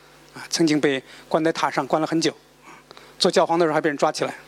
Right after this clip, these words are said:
啊。但是他和这个，这个我们讲第三个人马基雅维利关系又非常密切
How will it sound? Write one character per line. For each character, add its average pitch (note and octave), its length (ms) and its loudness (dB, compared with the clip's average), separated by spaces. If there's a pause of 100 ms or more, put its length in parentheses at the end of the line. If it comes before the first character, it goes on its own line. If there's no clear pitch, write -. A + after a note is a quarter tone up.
啊。 - 100 -18 (920)
但 A3+ 140 2
是 G3+ 200 -4 (160)
他 G#3 240 2
和 D#3 340 -4 (540)
这 D#3+ 160 -2
个， C#3+ 140 -2
这 D3 180 -4
个 D3 240 -6 (180)
我 D#3 80 -2
们 D#3+ 80 0
讲 C3+ 200 0
第 E3+ 100 -2
三 E3+ 240 -2
个 D#3+ 80 -4
人 C3 160 -8 (680)
马 D3 120 0
基 D3+ 80 0
雅 D3 100 4
维 D#3+ 100 4
利 D3 180 -4
关 D3+ 160 -2
系 D3 140 -2
又 C3 40 -2
非 E3+ 140 -2
常 C#3+ 120 -2
密 D3 120 -4
切 C#3 180 -8